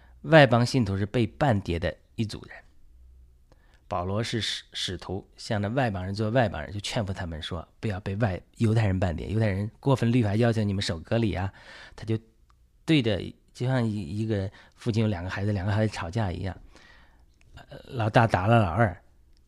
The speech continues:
呃，对着老二说话，骂老大，他其实安慰老二，对吧？他就是这个，这就是这样。呃，一会儿呢，老二又犯错了，老大又哭了，他现在又对着老大说话，又骂老二，他就这，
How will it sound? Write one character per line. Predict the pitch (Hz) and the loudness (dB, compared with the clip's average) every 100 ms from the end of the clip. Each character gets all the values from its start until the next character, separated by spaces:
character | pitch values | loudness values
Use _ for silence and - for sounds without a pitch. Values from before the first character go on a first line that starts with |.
| _ _ - 107 | _ _ -16 -12
呃， | 92 - | -12 -2
对 | 117 | -2
着 | 104 | 0
老 | 87 | -4
二 | 78 | -4
说 | 98 92 | -6 -6
话， | 87 87 - | -8 -10 -4
骂 | 110 95 | -4 -2
老 | - | -8
大， | - - - _ _ _ _ _ | -14 -16 -16 _ _ _ _ _
他 | - | -8
其 | 104 107 | -6 -4
实 | 92 101 | -4 -4
安 | 95 127 | 0 2
慰 | 113 | 0
老 | - | -2
二， | - 104 - - | -6 -8 -10 -10
对 | 113 | -6
吧？ | 98 - - - - | -6 -8 -18 -20 -12
他 | 151 | -10
就 | - 180 | -4 -4
是 | 127 98 | -2 -4
这 | 107 | -4
个， | 123 101 90 - | -2 -2 -4 -8
这 | - 170 | -8 -2
就 | |
是 | 151 | -2
这 | - 107 | -2 -4
样。 | - _ - - - - - - | -6 _ -20 -20 -20 -20 -20 -6
呃， | 131 | 0
一 | 139 | 2
会 | 151 | 4
儿 | 123 | 2
呢， | 101 - - | 2 -4 -8
老 | 123 110 | -2 0
二 | 92 160 165 | 4 6 8
又 | 104 | 6
犯 | 110 90 | 2 -2
错 | - 80 | -4 -8
了， | 71 - - _ _ _ _ _ _ - _ - | -10 -18 -20 _ _ _ _ _ _ -20 _ -4
老 | 104 101 | -4 0
大 | 160 147 | 2 2
又 | 90 | 0
哭 | - 90 | -6 -10
了， | 76 - - - - _ _ | -10 -14 -20 -20 -20 _ _
他 | - | -8
现 | 107 | -4
在 | 110 | -2
又 | 98 | -4
对 | 98 113 | -4 -4
着 | 98 | -4
老 | 87 | -6
大 | 90 131 | -6 -4
说 | 95 95 | -4 -4
话， | 95 | -2
又 | |
骂 | 104 131 | 0 0
老 | 98 - | -2 -2
二， | 143 143 - - | -2 -2 -4 -20
他 | - | -14
就 | 160 165 | -10 -10
这， | - | -10